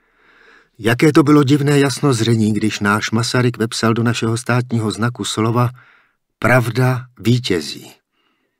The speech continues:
Jakoby tušil, že jednou lež podnikne generální útok na náš stát a národ, a už předem razil heslo pro toto utkání.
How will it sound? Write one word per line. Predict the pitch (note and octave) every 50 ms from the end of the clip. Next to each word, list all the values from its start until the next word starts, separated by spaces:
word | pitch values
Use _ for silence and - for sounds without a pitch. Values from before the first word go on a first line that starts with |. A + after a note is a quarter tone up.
| _ _ _ _ _ _ _ _ _ _ -
Jakoby | F#2+ F#2 - - G2 G#2 G2
tušil, | - B2 A#2 - - C3 B2 C3 B2+
že | A2 A2+ A2
jednou | A2+ A#2 A2+ A#2 A2+ G#2+ G2
lež | G#2+ A2+ A#2 -
podnikne | - - A2+ G#2+ G#2+ A2+ A2 - G#2 G2+
generální | - A2 A2 A#2+ A#2 A#2 A2 A2 A2+ G#2+ G2+
útok | - A#2+ A#2 A#2 - A2+ G#2 -
na | G2+ G#2
náš | G#2+ G#2+ G#2 G2 -
stát | - - G#2 G#2 A#2+ -
a | G2+ G2+
národ, | F#2+ G#2 G#2+ A2 G#2+ A2 A2+ - - _ - - - - _ _ _ _ _ _ _ _ _
a | -
už | G#2 A2+ - -
předem | - - C3+ C3 B2+ A#2+ A#2+
razil | A2+ A#2 - A2+ G2+ F2
heslo | A2+ A#2 A2+ - - A#2 A2+
pro | A#2+ - G#2+ G#2+ A2+
toto | - _ A2 G#2 - G#2+
utkání. | F2 G2 F#2+ - - - D#2+ D2+ D2 C#2 - - - - -